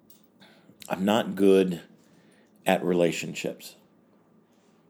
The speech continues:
The relationships I'm best at are the really temporary ones where it's me and the audience. And I give to them and they give to me and we go on our separate ways. Watched a,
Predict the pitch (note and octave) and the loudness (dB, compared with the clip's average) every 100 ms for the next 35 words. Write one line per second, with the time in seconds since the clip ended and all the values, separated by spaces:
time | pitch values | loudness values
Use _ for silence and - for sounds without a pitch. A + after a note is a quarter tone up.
0 | _ _ _ _ - - - - _ D#2+ | _ _ _ _ -20 -20 -20 -20 _ -4
1 | F#2 A2 G#2+ A#2+ G2 A2+ - F#2+ F2+ F#2 | 2 2 0 -4 -2 -2 0 -2 2 2
2 | F#2 - F#2 F2+ - D#2+ D#2+ F2+ F#2 E2+ | 2 0 2 2 0 -2 0 0 0 -4
3 | - F2+ D#2+ E2+ E2 E2 D2+ D#2 D#2+ D2 | -4 -4 0 0 2 0 -2 -4 -6 -4
4 | D#2+ D#2 - F2 E2+ E2+ D#2+ E2 D#2+ D#2+ | -4 -4 -4 -2 -2 -2 -2 0 -2 -4
5 | - - - _ _ _ _ _ _ - | -8 -14 -20 _ _ _ _ _ _ -4
6 | E2+ G2 E2+ G2 F#2+ - G2 F2+ E2+ E2+ | 2 2 2 2 0 -2 0 0 0 -2
7 | F2 E2 E2+ E2+ - F2+ E2 D#2+ E2+ E2 | -2 -2 -2 -4 -6 -6 -4 -4 -4 -2
8 | E2 D#2+ D#2+ D#2+ D#2+ E2+ D#2+ F#2+ - F2 | -2 0 -2 -4 -6 -8 -6 -8 -6 -8
9 | E2 - - _ _ _ _ _ _ _ | -8 -12 -20 _ _ _ _ _ _ _
10 | _ _ _ _ _ _ _ _ _ _ | _ _ _ _ _ _ _ _ _ _
11 | _ _ _ _ _ - - A#2 A#2+ - | _ _ _ _ _ -16 -2 0 0 -2
12 | - F#2+ E2+ | 0 2 2